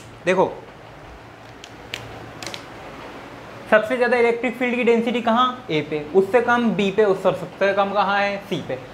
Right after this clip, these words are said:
तो सबसे ज़्यादा electric field ए पे, उससे कम B पे और सबसे कम सी पे, ख़त्म। इतना सा क्वेश्चन है। So, electric field A is greater than electric field B is greater than electric field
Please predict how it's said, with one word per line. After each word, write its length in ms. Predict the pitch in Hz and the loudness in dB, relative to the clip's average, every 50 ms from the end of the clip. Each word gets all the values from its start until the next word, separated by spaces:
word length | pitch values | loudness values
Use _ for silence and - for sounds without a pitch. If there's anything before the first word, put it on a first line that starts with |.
| - - - - - | -18 -18 0 4 6
तो 180 | 226 226 202 - | 6 6 6 4
सबसे 340 | - 214 214 - 233 214 | 2 0 2 4 4 6
ज़्यादा 260 | 196 190 180 165 185 208 | 8 8 8 8 8 6
electric 380 | 214 208 208 190 - 220 202 190 | 6 4 2 2 0 -2 0 2
field 160 | 220 214 208 | 2 2 2
ए 180 | - 190 196 | 2 2 2
पे, 180 | 196 190 214 214 | 2 2 2 2
उससे 300 | 214 202 196 - - 208 | 2 0 0 0 0 0
कम 220 | 196 214 214 208 196 | 2 2 2 2 2
B 120 | 196 202 | 0 0
पे 120 | 190 - 226 | 0 0 -2
और 140 | 247 262 - | -2 -2 -4
सबसे 240 | - 180 - - 190 | -6 -4 -2 -2 2
कम 260 | 190 226 269 254 185 - - - - - - - - - - - | 2 4 4 2 0 -2 -6 -10 -14 -16 -18 -18 -18 -18 -12 -10
सी 80 | - 123 | -8 -8
पे, 160 | - - 127 - | -8 -10 -10 -4
ख़त्म। 220 | - 175 165 139 120 - - - - - - - - - - - - - - - | -2 -2 0 -2 -2 -6 -8 -12 -14 -16 -16 -16 -16 -16 -16 -16 -16 -4 -2 0
इतना 220 | 175 170 170 214 | 2 4 6 6
सा 80 | 190 196 | 6 6
क्वेश्चन 220 | 175 151 127 143 123 | 6 4 2 -2 -4
है। 120 | 117 107 - - - - - - - - - - - - - - | -6 -8 -10 -12 -16 -18 -16 -16 -16 -16 -16 -16 -18 -20 -20 -12
So, 80 | - 180 | -4 2
electric 460 | 170 170 170 170 170 - 196 220 208 | 4 4 4 4 4 2 0 0 0
field 440 | - - 214 208 196 170 - - - | 2 2 2 2 2 0 -6 -4 0
A 340 | 160 170 185 208 233 254 254 - - - - - - - | 2 4 4 4 2 0 -2 -6 -12 -16 -18 -18 -6 -4
is 160 | - 165 147 | -2 -2 0
greater 340 | 143 143 160 160 160 170 185 185 | 2 2 4 4 4 2 2 2
than 240 | 185 196 202 196 | 2 2 2 2
electric 440 | 190 175 175 170 170 170 - 190 185 | 2 2 2 2 2 0 -2 -4 0
field 300 | - 202 190 190 160 147 | 0 0 0 0 0 0
B 100 | 147 175 202 233 254 240 - - - - - | 2 2 4 4 2 0 -2 -8 -10 -8 -8
is 120 | 151 135 | -4 -2
greater 300 | 135 147 156 151 156 165 | 0 2 2 4 4 4
than 220 | 156 170 170 170 - | 4 2 2 2 2
electric 400 | 156 151 143 139 139 - 151 - | 2 2 2 2 0 -2 -4 -4
field 220 | - - 143 151 | -4 -6 -6 -6